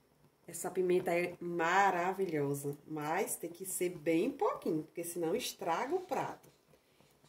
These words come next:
Aí eu vou colocar um tiquinho só, porque uma sopa apimentadinha, nossa. Ó, vou colocar isso aqui, ó.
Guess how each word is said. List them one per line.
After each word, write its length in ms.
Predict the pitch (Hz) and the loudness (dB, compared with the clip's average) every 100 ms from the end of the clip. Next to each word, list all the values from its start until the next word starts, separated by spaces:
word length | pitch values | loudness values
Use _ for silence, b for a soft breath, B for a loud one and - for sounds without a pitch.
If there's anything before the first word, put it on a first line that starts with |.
| _ 151 | _ -6
Aí 180 | 147 | -2
eu 80 | 165 | -2
vou 100 | 165 | -2
colocar 720 | 165 160 160 160 165 160 - - - | -8 -4 -4 -2 -2 -2 -4 -16 -14
um 240 | 233 330 370 - _ - _ | -6 -6 -6 -14 _ -20 _
tiquinho 420 | 254 240 - 240 | -12 -12 -8 -6
só, 360 | 294 - 185 147 | -4 -2 0 -2
porque 320 | 143 - 185 | -4 -8 -4
uma 180 | 185 190 | -2 -2
sopa 320 | 190 214 208 | -2 -2 -2
apimentadinha, 840 | 208 208 202 202 202 175 170 208 208 | -4 -4 -2 -2 -2 -4 -2 0 2
nossa. 560 | 214 254 233 - - - _ _ _ _ _ _ _ _ _ _ _ _ | 2 0 -2 -4 -10 -14 _ _ _ _ _ _ _ _ _ _ _ _
Ó, 120 | 180 160 | -8 -6
vou 140 | 156 | -2
colocar 400 | 180 185 190 190 | 2 2 2 0
isso 200 | 277 415 | 2 2
aqui, 280 | 427 - | 0 0
ó. 100 | 180 | -4